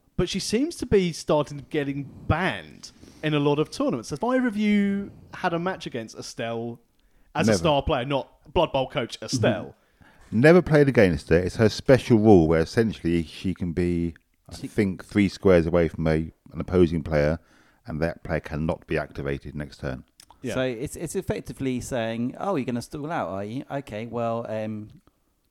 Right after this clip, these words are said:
Speaker 3: no, you're not gonna score." Um,
Speaker 2: So it forces you to score on turn seven if you were trying to run the clock down.
Speaker 3: Yeah. But there's also the possibility that you've only just managed to get into scoring range and she just goes, "No."
Speaker 2: Yeah.
Speaker 3: Um,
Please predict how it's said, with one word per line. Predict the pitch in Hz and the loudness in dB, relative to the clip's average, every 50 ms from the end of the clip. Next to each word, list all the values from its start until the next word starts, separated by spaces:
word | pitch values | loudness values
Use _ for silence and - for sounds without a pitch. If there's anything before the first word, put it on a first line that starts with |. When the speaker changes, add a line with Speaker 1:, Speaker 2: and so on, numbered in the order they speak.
| _ | _
Speaker 3:
no, | - 113 107 | -8 -6 -6
you're | 98 98 98 104 | -6 -6 -8 -8
not | 107 | -10
gonna | 107 104 98 | -10 -12 -14
score." | - - 113 104 98 95 - _ _ _ _ _ _ _ _ | -14 -14 -14 -16 -16 -16 -20 _ _ _ _ _ _ _ _
Um, | 107 98 98 98 98 101 104 107 - - | -8 -6 -6 -6 -6 -8 -10 -12 -14 -6
Speaker 2:
So | - 110 | -4 -4
it | 98 | 0
forces | - - 147 139 120 - - 98 | 4 6 8 8 6 4 0 -2
you | 95 98 | 0 0
to | 85 - | 0 -2
score | - - - 98 92 95 90 | -8 -2 2 4 4 6 4
on | 85 | 2
turn | - 92 87 82 78 | 0 0 0 0 -2
seven | - - 87 73 64 73 71 69 69 - | -2 -2 -2 -2 -2 -4 -8 -10 -10 -12
if | 78 71 | -12 -12
you | 73 73 | -8 -4
were | 76 78 76 71 | -2 -2 -2 -2
trying | - - 80 73 71 67 | -4 -6 -6 -6 -6 -8
to | 71 71 | -6 -4
run | 73 73 71 69 - - - | -2 -2 -2 -4 -8 -12 -14
the | - - | -14 -12
clock | - - 85 - 80 | -10 -10 -10 -10 -12
down. | - - - - - | -14 -14 -14 -12 -8
Speaker 3:
Yeah. | 98 98 90 - - - - - - _ _ - - _ _ _ | -8 -6 -8 -8 -10 -14 -20 -20 -20 _ _ -20 -20 _ _ _
But | 143 135 131 127 135 | 4 4 4 4 0
there's | 147 139 135 143 | -2 -2 -2 -2
also | 143 117 - - 117 | -4 -4 -4 -4 -4
the | 110 110 107 104 | -2 -4 -4 -4
possibility | 101 - 117 107 - - 104 104 - - 101 | -4 -6 -6 -6 -8 -8 -10 -10 -10 -12 -12
that | 90 98 | -10 -10
you've | 92 104 90 | -10 -8 -8
only | 107 101 101 101 | -6 -6 -6 -8
just | - 101 95 - | -10 -12 -12 -12
managed | 107 98 92 90 - - | -10 -10 -10 -10 -12 -14
to | 98 | -14
get | - 110 98 - | -12 -12 -12 -10
into | - 104 104 101 92 - 98 95 | -10 -10 -10 -10 -10 -12 -16 -18
scoring | - - 104 95 95 95 | -18 -16 -16 -16 -14 -14
range | 92 87 90 90 92 | -14 -16 -16 -16 -16
and | 95 92 | -16 -16
she | - 101 95 | -16 -18 -18
just | 101 98 - | -18 -20 -18
goes, | - 90 87 87 101 | -18 -16 -16 -14 -14
"No." | 92 87 87 87 - _ _ _ _ _ _ _ _ | -14 -14 -14 -16 -18 _ _ _ _ _ _ _ _
Speaker 2:
Yeah. | - - - - 107 98 95 90 | -18 -18 -14 -14 -12 -10 -10 -10
Speaker 3:
Um, | 87 90 92 | -10 -14 -16